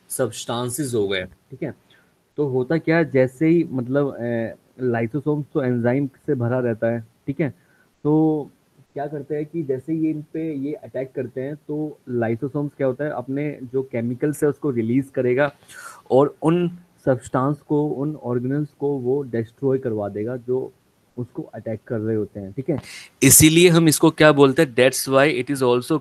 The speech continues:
called suicide bag of a cell, ठीक है? <clears throat> ओके, और जो भी damage हुआ है किसी के द्वारा भी,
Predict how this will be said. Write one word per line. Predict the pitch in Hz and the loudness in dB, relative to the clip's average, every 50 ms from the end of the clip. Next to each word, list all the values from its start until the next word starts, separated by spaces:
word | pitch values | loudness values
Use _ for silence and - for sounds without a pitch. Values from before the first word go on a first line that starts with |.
| - - | 0 0
called | 123 131 151 147 135 - | 0 0 0 -2 -2 -2
suicide | 135 123 - - 131 131 147 131 120 113 | -4 -4 -2 -2 -4 -4 -4 -2 -2 0
bag | 113 117 113 113 | 0 2 2 0
of | 113 107 165 | 0 0 0
a | 160 | -2
cell, | 156 - - - 110 98 90 - - _ _ _ _ _ _ _ _ _ _ _ _ _ _ _ _ | -2 -2 0 0 0 0 -2 -6 -12 _ _ _ _ _ _ _ _ _ _ _ _ _ _ _ _
ठीक | - 151 160 | 2 6 6
है? | 156 110 - - - - - - - - _ _ _ _ - | 6 4 4 -2 -14 -20 -20 -20 -20 -20 _ _ _ _ 2
<clears throat> | 98 - - - 139 - - - - _ _ _ _ _ _ _ _ _ _ _ _ _ _ _ _ _ _ _ _ - | 6 6 8 6 6 2 -2 -10 -20 _ _ _ _ _ _ _ _ _ _ _ _ _ _ _ _ _ _ _ _ -2
ओके, | 135 127 - 175 139 101 - - _ _ - - - - _ _ _ _ _ _ - | -2 2 4 4 4 4 0 -6 _ _ -20 -20 -20 -20 _ _ _ _ _ _ 6
और | 165 185 202 415 - - _ _ _ _ _ _ _ _ _ _ _ _ _ _ _ _ _ _ _ _ _ _ _ _ _ _ _ _ _ _ _ _ _ _ 147 | 8 8 8 6 4 -2 _ _ _ _ _ _ _ _ _ _ _ _ _ _ _ _ _ _ _ _ _ _ _ _ _ _ _ _ _ _ _ _ _ _ -16
जो | 131 120 - 151 165 | -10 0 4 4 4
भी | 160 170 196 196 | 4 2 -2 -4
damage | 156 120 123 123 127 131 147 165 156 120 123 | -4 -2 -2 -2 0 0 0 0 0 -2 -2
हुआ | 131 123 127 131 135 127 | -2 2 4 4 4 2
है | 120 120 127 131 | 2 0 -2 -2
किसी | 127 - 127 120 - 127 123 | -4 -8 -12 -10 -10 -12 -4
के | - 160 | -2 -2
द्वारा | 143 120 117 113 110 107 107 117 123 123 | -2 0 0 0 2 2 2 2 0 0
भी, | 113 110 123 151 | -2 -2 -4 -4